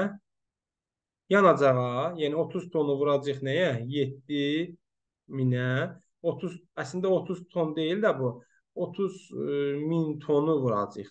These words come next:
da, yəni. Çünki bir kiloqramından yeddi min alırıq. Otuz mini yeddi min, yeddi minə vuranda neçə eləyir? Otuzu yeddi minə vuranda eləyəcək iki yüz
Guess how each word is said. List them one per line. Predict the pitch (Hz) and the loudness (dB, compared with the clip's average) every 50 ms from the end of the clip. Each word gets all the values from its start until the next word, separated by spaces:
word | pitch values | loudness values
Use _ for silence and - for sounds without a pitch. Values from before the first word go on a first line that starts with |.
| _ - | _ -8
da, | 117 113 113 117 123 143 165 151 | -4 -2 -2 0 0 2 0 0
yəni. | 135 127 117 107 107 - - _ _ _ _ _ _ _ _ _ _ | 0 -2 -4 -6 -8 -10 -16 _ _ _ _ _ _ _ _ _ _
Çünki | 156 143 151 143 165 | -14 -14 -10 -6 -4
bir | 190 175 | -4 -4
kiloqramından | - - 170 165 151 139 147 151 143 143 143 160 180 175 165 | -4 0 2 2 4 4 2 0 0 0 0 -2 -2 -2 -2
yeddi | 156 151 131 131 - - 147 | -2 -4 -4 -6 -6 -6 -4
min | 143 127 | -2 -2
alırıq. | 123 107 101 101 107 104 107 110 117 127 151 170 165 - - - _ _ _ _ _ | -2 -2 -2 -4 -4 -2 -2 -2 0 0 0 -2 -2 -8 -16 -20 _ _ _ _ _
Otuz | 180 170 - - - 202 185 165 | 0 0 0 2 2 2 2 2
mini | 165 165 160 156 151 147 151 | 2 2 2 2 2 2 2
yeddi | 160 151 131 - - 175 165 | 2 0 0 -2 -4 -4 -2
min, | 160 151 | -2 -2
yeddi | 139 - 156 156 151 - - - 160 | -4 -2 0 0 0 0 -2 -4 -4
minə | 156 151 151 147 | -2 0 0 2
vuranda | 143 143 143 143 143 143 | 2 2 2 2 0 -2
neçə | 135 131 165 175 190 | -2 -2 0 0 0
eləyir? | 180 151 127 131 - - _ _ _ _ _ _ _ _ _ _ _ _ _ _ _ _ _ _ _ _ _ _ _ _ _ - | 2 0 -2 -2 -6 -12 _ _ _ _ _ _ _ _ _ _ _ _ _ _ _ _ _ _ _ _ _ _ _ _ _ -6
Otuzu | 160 135 131 165 156 165 170 | -4 -4 -2 -4 -4 -2 0
yeddi | 165 160 139 151 - 156 | 0 0 0 0 0 0
minə | 151 147 143 | 2 4 4
vuranda | 143 139 139 139 139 | 4 4 4 2 2
eləyəcək | 139 135 135 135 135 131 | 0 0 0 -2 -2 -4
iki | 131 - - - | -6 -8 -6 -6
yüz | 143 135 131 | -4 -4 -6